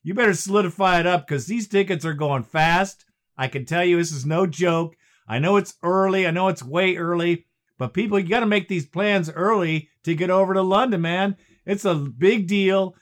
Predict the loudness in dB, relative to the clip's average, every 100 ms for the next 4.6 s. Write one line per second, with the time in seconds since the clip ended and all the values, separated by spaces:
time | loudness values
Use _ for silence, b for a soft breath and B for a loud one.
0 | _ -4 -2 -2 -4 -4 0 0 0 0
1 | 0 0 -2 -2 -8 _ _ -4 0 0
2 | 2 0 0 -2 0 0 -2 -8 _ _
3 | -10 -2 0 2 2 0 -2 -2 0 2
4 | 2 0 0 2 0